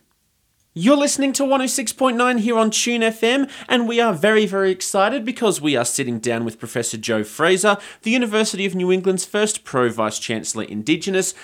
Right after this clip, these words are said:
a role that he has occupied since January of this year. He has brought an unrivaled passion for education to U N E that has supported his achievements in Indigenous higher education,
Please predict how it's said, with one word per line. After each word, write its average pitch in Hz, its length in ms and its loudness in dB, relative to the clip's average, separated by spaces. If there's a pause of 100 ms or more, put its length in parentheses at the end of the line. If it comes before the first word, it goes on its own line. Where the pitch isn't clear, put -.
(160)
a - 180 2
role 160 260 0
that 160 120 -6
he 160 120 -2
has 139 120 -2
occupied 127 560 -4
since 127 300 -4
January 107 560 -2
of 101 220 -8
this - 260 -12
year. 131 420 0 (240)
He 226 140 -2
has 233 140 0
brought 214 360 2
an 185 140 -2 (140)
unrivaled 202 500 0
passion 180 340 -4
for 165 160 -8
education 175 580 -2
to 180 120 -8
U 180 180 2
N 185 140 0
E 214 200 2 (180)
that 285 120 6
has 247 120 2
supported 185 420 0
his 165 160 -6
achievements 143 580 -6
in 139 200 -6
Indigenous 127 500 -6
higher 117 300 -2
education, 123 640 -6